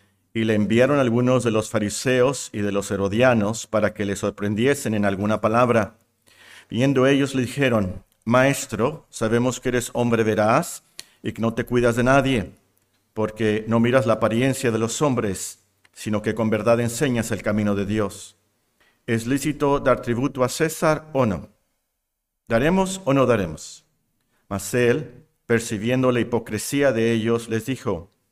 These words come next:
'¿Por qué me tentáis? Traedme la moneda para que la vea.' Ellos se la trajeron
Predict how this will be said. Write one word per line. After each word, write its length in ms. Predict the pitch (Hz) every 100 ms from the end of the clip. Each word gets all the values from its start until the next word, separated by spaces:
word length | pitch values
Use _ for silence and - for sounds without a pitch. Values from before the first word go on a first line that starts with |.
| _ _ _ _
'¿Por 160 | 131 -
qué 100 | 143
me 140 | 139
tentáis? 840 | 131 120 110 90 85 - - - _ _ _ _ _ -
Traedme 380 | 131 160 214 190
la 100 | 165
moneda 420 | 143 139 120 107
para 280 | 113 104 -
que 100 | 101
la 140 | 95
vea.' 280 | 87 78 78 - _ _ _ _ _ _ _
Ellos 300 | - 185 175
se 100 | 180
la 100 | 151
trajeron 680 | 143 156 143 120 110 143 147